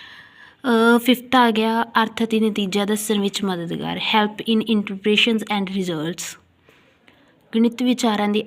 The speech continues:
ਅਰਥ ਅਤੇ ਨਤੀਜਾ ਦੱਸਣ ਵਿੱਚ ਸਹਾਈ ਹੁੰਦਾ ਹੈ।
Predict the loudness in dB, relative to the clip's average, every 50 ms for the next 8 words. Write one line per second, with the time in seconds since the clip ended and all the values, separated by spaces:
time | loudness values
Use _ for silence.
0 | -2 -4 -4 -4 -6 -12 _ -6 -4 -2 -2 -2 -4 -2 -2 -2 -2 -2 -2 -4
1 | -4 -4 -2 -4 -4 -2 -2 -2 -2 -2 -2 -2 -2 -2 -4 -6 -6 -6 -4 -2
2 | 0 0 0 -2 -2 -2 -2 -2 -2 -2 -4 -4 -6 -6 -6 -8 -10